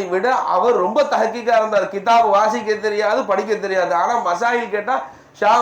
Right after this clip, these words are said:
முஹத்திஸ் ரஹ்மத்துல்லாஹி அலைஹி அவர்ட்ட கேட்பாங்களா, 'ஏன்பா இந்த மாதிரி கேட்கறாங்களே,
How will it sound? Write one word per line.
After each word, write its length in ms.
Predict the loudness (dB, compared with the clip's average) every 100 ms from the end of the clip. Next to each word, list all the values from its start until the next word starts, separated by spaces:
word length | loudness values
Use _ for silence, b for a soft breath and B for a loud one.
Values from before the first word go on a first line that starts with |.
| 2
முஹத்திஸ் 320 | -2 -2 -2
ரஹ்மத்துல்லாஹி 400 | -2 -2 -2 0
அலைஹி 160 | 0 0
அவர்ட்ட 240 | 0 -2
கேட்பாங்களா, 420 | -2 0 2 2
'ஏன்பா 260 | 0 2 2
இந்த 200 | 2 0
மாதிரி 240 | 0 -2 -2
கேட்கறாங்களே, 520 | -4 0 0 2 0